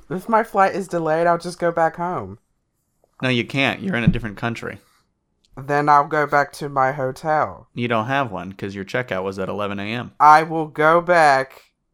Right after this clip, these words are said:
Speaker 1: and check <laughs> out another room because it's twenty-seven fucking days.
Speaker 2: Can you just answer the question? In, in public, you have to poop. There is no way around it. Do you
Speaker 1: No,
Speaker 2: hover or do
Speaker 1: I'm
Speaker 2: you
Speaker 1: not
Speaker 2: sit?
Speaker 1: going to.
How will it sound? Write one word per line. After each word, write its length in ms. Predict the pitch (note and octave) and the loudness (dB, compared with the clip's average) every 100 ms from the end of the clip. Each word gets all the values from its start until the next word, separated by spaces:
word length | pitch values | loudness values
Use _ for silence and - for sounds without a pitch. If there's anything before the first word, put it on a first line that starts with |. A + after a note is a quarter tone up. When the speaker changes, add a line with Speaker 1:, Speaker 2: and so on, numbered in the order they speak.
| _ _ - | _ _ -2
Speaker 1:
and 200 | E3 F#3 | -2 -2
check 480 | - C#3+ C#3 - - | 0 0 0 -4 2
<laughs> 40 | |
out 340 | - C#3+ C3+ - | 6 6 2 0
another 460 | A3 F3 D3 C3+ | 0 2 2 2
room 200 | C#3+ C3+ | 2 -2
because 280 | B2+ - C#3 | -4 -6 -8
it's 160 | A#2+ - | -10 -10
twenty-seven 640 | D#3 C3+ C3 C3 B2 A#2+ - | -4 -4 -2 -4 -6 -8 -4
fucking 300 | B2+ A2+ A2+ | -2 -4 -6
days. 500 | C3 A2+ F#2+ - - | -4 -4 -8 -14 -4
Speaker 2:
Can 100 | D#3 | -2
you 80 | G#3+ | 0
just 140 | B3+ | -2
answer 320 | E3 F3 F#3+ D3+ | 4 4 4 0
the 80 | |
question? 420 | B2+ C#3+ - - G#2 | 2 0 0 -6 -2
In, 200 | D#3+ G#3 | 0 0
in 120 | G3 | 2
public, 460 | G3+ C#3 G#2+ F#2+ | 2 2 0 -4
you 80 | A2+ | -6
have 280 | - F3+ - | 0 0 0
to 100 | A2+ | -4
poop. 300 | - F#2+ - | -4 -8 -2
There 120 | A#2 | 0
is 140 | C#3+ D3+ | 0 2
no 160 | D#3 | 0
way 200 | C#3+ D3 | 2 4
around 420 | C#3 B2+ A2 F#2+ F2+ | 4 2 0 -2 -4
it. 200 | F2+ _ _ _ - | -6 _ _ _ -14
Do 80 | - | -8
you 120 | A2 | -4
Speaker 1:
No, 80 | - | 2
Speaker 2:
hover 360 | D3 A#3+ D3+ C#3 | 4 4 4 4
or 100 | C3+ | 2
do 60 | |
Speaker 1:
I'm 60 | F3+ | 2
Speaker 2:
you 60 | A3 | 6
Speaker 1:
not 200 | A#3 G#3 | 6 4
Speaker 2:
sit? 140 | - | 2
Speaker 1:
going 480 | F#3+ A3+ A#3 F#3 E3+ | 4 4 4 -2 -6
to. 520 | - B2+ - - | -4 -2 2 0